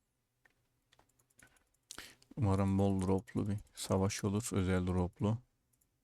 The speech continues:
Şöyle yirmi iki tane. Şöyle bir küfredelim adamlara. Hadi başlatalım.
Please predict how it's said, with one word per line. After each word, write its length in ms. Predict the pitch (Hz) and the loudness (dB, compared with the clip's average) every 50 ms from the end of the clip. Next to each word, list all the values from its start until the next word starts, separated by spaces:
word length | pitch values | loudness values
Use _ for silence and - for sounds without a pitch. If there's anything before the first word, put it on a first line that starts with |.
| _ _ _ _ _ _ _ _ _ _ _ _ _ _ _ _ _ _ _ _ _ _ _ _ _ _ _ _ _ _ _ _ _ _ _ _ _ _ _ _ _ _ _ _ | _ _ _ _ _ _ _ _ _ _ _ _ _ _ _ _ _ _ _ _ _ _ _ _ _ _ _ _ _ _ _ _ _ _ _ _ _ _ _ _ _ _ _ _
Şöyle 320 | - _ 127 107 98 95 | -10 _ -2 0 2 2
yirmi 340 | 92 92 95 95 98 98 98 | 2 2 2 2 2 0 0
iki 220 | 101 - - - - | -2 -4 -10 -16 -12
tane. 520 | - - 92 92 90 90 92 98 113 123 123 123 - - _ _ _ _ _ _ _ _ _ _ _ _ _ _ _ _ _ _ _ _ _ _ _ _ _ _ _ _ _ _ _ _ _ _ _ _ _ _ _ _ _ _ _ _ _ _ _ _ _ _ _ _ _ _ _ _ _ _ _ _ _ _ _ _ _ _ _ _ _ _ _ _ _ _ _ _ _ _ _ _ _ _ _ _ _ _ _ _ _ _ _ _ _ | -6 -2 -2 0 0 0 0 0 -2 -4 -6 -8 -14 -20 _ _ _ _ _ _ _ _ _ _ _ _ _ _ _ _ _ _ _ _ _ _ _ _ _ _ _ _ _ _ _ _ _ _ _ _ _ _ _ _ _ _ _ _ _ _ _ _ _ _ _ _ _ _ _ _ _ _ _ _ _ _ _ _ _ _ _ _ _ _ _ _ _ _ _ _ _ _ _ _ _ _ _ _ _ _ _ _ _ _ _ _ _
Şöyle 680 | - - - - 113 104 98 95 95 92 92 95 95 104 | -14 -10 -4 -2 0 2 2 2 0 0 0 -2 -2 -4
bir 80 | - | -4
küfredelim 760 | - - - - - - - - 101 98 95 98 92 92 92 95 | -6 -8 -10 -10 -10 -10 -6 -4 -2 0 2 2 2 2 2 0
adamlara. 600 | 92 92 92 90 90 92 90 87 92 101 107 - - - - | 0 0 0 0 0 0 0 0 0 0 -2 -2 -4 -8 -10
Hadi 200 | - - - - | -8 -8 -4 -4
başlatalım. 540 | - - - - - - - - - - | -4 -4 -4 -8 -10 -12 -12 -12 -12 -12